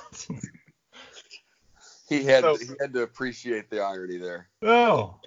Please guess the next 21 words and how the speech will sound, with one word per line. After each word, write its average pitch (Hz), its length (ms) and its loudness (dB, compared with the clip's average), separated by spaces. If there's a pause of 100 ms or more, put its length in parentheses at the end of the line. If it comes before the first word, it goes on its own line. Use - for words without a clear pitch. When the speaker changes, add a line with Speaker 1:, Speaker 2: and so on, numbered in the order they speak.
(140)
Speaker 1:
I, 175 160 0
and 160 280 0
I 139 80 -2
told - 280 -2
him 160 40 0
how 139 220 4
it 147 40 2
was. 170 580 0 (300)
He 139 80 0
didn't 143 180 0
bel-, - 220 -6
I 139 120 -2
don't 139 200 -2
think 139 120 0
he, 135 160 -2 (200)
he 127 160 -2
took - 240 0
me 113 80 2
literally, 101 520 2 (220)
but, 110 320 6
uh, 107 260 6